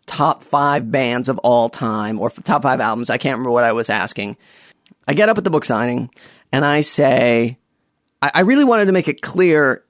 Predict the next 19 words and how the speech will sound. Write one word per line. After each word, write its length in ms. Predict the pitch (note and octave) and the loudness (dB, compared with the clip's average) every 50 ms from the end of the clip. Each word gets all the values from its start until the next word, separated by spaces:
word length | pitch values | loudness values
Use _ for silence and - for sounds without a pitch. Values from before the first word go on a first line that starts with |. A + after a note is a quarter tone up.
| _ _ _ | _ _ _
I 100 | - C#3 | -2 -2
was 200 | C#3+ C#3+ C#3 - | -2 -2 -2 -2
looking 300 | E3+ E3+ F3+ F#3+ F3+ - | -2 -2 0 0 -2 0
for 240 | - D3+ - C3 B2+ - _ | 0 0 0 0 -2 -6 _
his 580 | _ - - - G#3+ A#3 A3+ A3 G3+ E3 C3 | _ -10 -4 0 2 4 4 4 4 2 0
lists, 680 | C3 B2+ A2 G2+ F2+ - - - - - - - - _ _ | 0 -2 -2 -2 -4 -6 -8 -8 -10 -10 -12 -16 -18 _ _
not 600 | D3+ C#3 D#3+ D#3 D#3 D#3+ D#3+ E3 - - - - - _ _ _ _ _ _ - | 0 2 2 4 4 4 2 0 -2 -4 -12 -20 -20 _ _ _ _ _ _ -8
a 60 | - | -6
character 480 | - - - E3 D#3+ D#3+ D3+ C#3+ D#3 D3 | -6 -2 0 2 2 2 2 2 2 2
in 80 | C#3 | 2
the 80 | C3+ C3 | 2 0
book, 400 | A2 - D#3 D3+ D3 - - - | 0 2 2 2 2 0 -4 -6
'cause 160 | - G3+ G3+ A#3 | -4 -2 0 0
I 120 | C4 C4+ | 0 0
could 120 | - G3+ | 0 0
easily 400 | E3+ E3 E3+ D#3+ C#3 D#3 D3+ C#3+ | 2 2 2 2 4 2 2 2
see 280 | C3 - D3+ D3 C3+ C3+ | 2 2 0 0 0 0
him 100 | C#3+ C3+ | 0 0
saying, 380 | A2+ C#3 C3+ B2+ B2+ C3 B2+ | 0 -2 -2 -2 -2 -6 -6